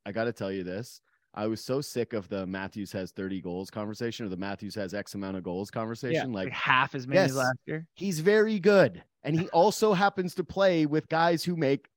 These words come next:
Speaker 1: double digits of the millions of dollars. Like,
Speaker 2: Yeah.
Speaker 1: It, he sleepwalks into those numbers. What
Speaker 2: Yeah.
Speaker 1: everyone talked about
Speaker 2: Bo
Speaker 1: throughout this
Speaker 2: Horvat
Speaker 1: year
Speaker 2: has thirty-five. Like,
Speaker 1: Yeah,
Speaker 2: you know.
Speaker 1: dude, th-, if anything he's doing right now is validating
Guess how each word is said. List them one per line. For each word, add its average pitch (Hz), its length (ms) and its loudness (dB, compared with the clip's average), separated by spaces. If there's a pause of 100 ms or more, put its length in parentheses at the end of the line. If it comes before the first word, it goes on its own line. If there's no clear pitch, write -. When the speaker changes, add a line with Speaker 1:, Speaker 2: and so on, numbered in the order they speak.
(200)
Speaker 1:
double 160 280 4
digits 170 420 2
of 147 160 0
the 156 80 2
millions 156 460 2
of 135 100 -6
dollars. 147 640 2
Like, 135 300 4
Speaker 2:
Yeah. 90 80 -6 (500)
Speaker 1:
It, 180 220 0
he 202 240 -6 (160)
sleepwalks 180 720 0
into 127 180 -2
those 104 240 -2
numbers. 85 440 -8
What 165 200 4
Speaker 2:
Yeah. 175 120 6
Speaker 1:
everyone 214 400 0
talked 170 300 -4
about 135 260 0
Speaker 2:
Bo 214 180 10
Speaker 1:
throughout 160 60 2
this 220 80 8
Speaker 2:
Horvat 196 260 8
Speaker 1:
year 156 100 4
Speaker 2:
has 156 80 4 (120)
thirty-five. 143 640 6
Like, 131 320 0
Speaker 1:
Yeah, 247 160 -2 (200)
Speaker 2:
you 151 120 -2
know. 160 120 -2
Speaker 1:
dude, 175 180 -2 (460)
th-, 208 180 2
if 190 180 -4
anything 220 440 -2
he's 160 180 -2
doing 131 260 2
right 131 180 0
now 107 300 -4
is 117 220 -2
validating 147 800 2